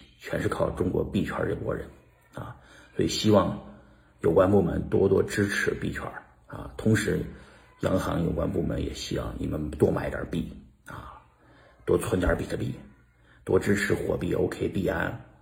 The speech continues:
这些交易所，还有其他的一些金融创新啊、区块链创新。希望这些中国的区块链公司啊，在全世界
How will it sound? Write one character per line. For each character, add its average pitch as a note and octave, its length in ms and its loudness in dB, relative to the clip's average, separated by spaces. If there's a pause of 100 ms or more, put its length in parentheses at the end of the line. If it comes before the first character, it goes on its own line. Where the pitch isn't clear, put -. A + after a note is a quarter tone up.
(300)
这 G2+ 100 -2
些 F2 100 2
交 F#2 220 6
易 G2+ 60 6
所， - 140 -4 (220)
还 F2 140 0
有 E2+ 80 4
其 - 140 -6
他 E2+ 140 2
的 E2 100 2
一 - 120 -2
些 - 280 -2 (680)
金 G2 160 4
融 F2 120 4
创 E2+ 240 -2
新 - 200 -4 (280)
啊、 - 100 -10
区 - 180 0
块 F2+ 160 2
链 E2 140 2
创 - 200 -6
新。 - 180 -6 (800)
希 - 160 2
望 F2+ 160 6
这 - 60 0
些 E2 260 0
中 C#3+ 240 10
国 - 160 6
的 C#2 120 0
区 - 240 -2
块 - 120 -4
链 D2 200 -6
公 F#2+ 120 -4
司 - 320 -8 (400)
啊， - 320 -10 (600)
在 E2+ 140 0
全 - 300 0
世 A2+ 200 6
界 A#2+ 200 8